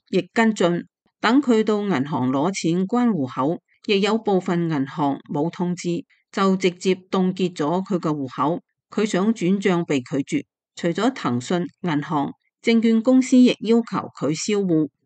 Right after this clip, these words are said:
信息顯示，文章作者冷面係今年三月份被美國財政部外國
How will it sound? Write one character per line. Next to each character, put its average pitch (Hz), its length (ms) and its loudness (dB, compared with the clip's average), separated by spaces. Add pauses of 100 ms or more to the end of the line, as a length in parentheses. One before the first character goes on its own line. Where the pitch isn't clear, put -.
信 180 220 -2
息 196 160 0
顯 170 240 0
示， 165 320 -2 (320)
文 147 240 -4
章 208 260 0
作 165 200 0
者 160 160 -6 (400)
冷 185 260 0
面 185 280 2
係 175 300 -2
今 254 180 4
年 - 180 0
三 175 260 -2
月 165 100 0
份 160 300 -2 (240)
被 196 200 0
美 196 240 2
國 214 260 0
財 - 200 -6
政 190 240 0
部 170 300 0
外 160 140 0
國 185 180 -2